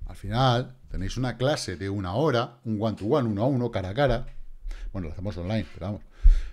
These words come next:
Eh, en el cual puedes preguntar absolutamente todo lo que haga falta. Eh, podemos resolver cualquier duda que tengas. Y, oye, si todavía quedan cosas,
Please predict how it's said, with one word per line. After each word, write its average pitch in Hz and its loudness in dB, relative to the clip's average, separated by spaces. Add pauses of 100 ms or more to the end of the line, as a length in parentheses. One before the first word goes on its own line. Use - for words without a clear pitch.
Eh, 110 4
en - -8
el 113 -2
cual 131 2 (180)
puedes 123 0
preguntar 127 -4
absolutamente 117 -6 (480)
todo 143 -2 (300)
lo 101 -8
que 98 -4
haga 92 -4
falta. 113 -4 (320)
Eh, 98 -8
podemos 123 0
resolver 127 0 (160)
cualquier 110 0
duda 110 2
que 95 -4
tengas. 123 0 (360)
Y, 82 -8
oye, 101 -6
si - -12
todavía 87 -10
quedan 90 -6
cosas, 110 -8